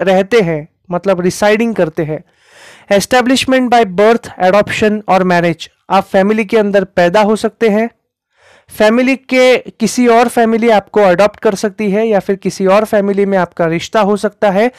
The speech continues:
सिर्फ इन्हीं तीन चीज़ों से फैमिली बनती है। Family is limited in size, family is a close group।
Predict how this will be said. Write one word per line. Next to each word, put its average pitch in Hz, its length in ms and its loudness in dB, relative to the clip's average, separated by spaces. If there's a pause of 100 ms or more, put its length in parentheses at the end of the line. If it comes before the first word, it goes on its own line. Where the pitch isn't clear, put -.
(320)
सिर्फ 262 320 0
इन्हीं 220 340 2
तीन 247 320 0
चीज़ों 196 340 2
से 190 280 -2 (200)
फैमिली 185 460 -2 (240)
बनती 175 420 -2
है। 147 240 -12 (720)
Family 254 380 4
is 208 160 -2
limited 226 380 2
in 226 100 0
size, 208 560 0 (260)
family 196 320 0
is 175 80 -2
a 175 60 -2 (140)
close 226 280 4
group। 165 480 -4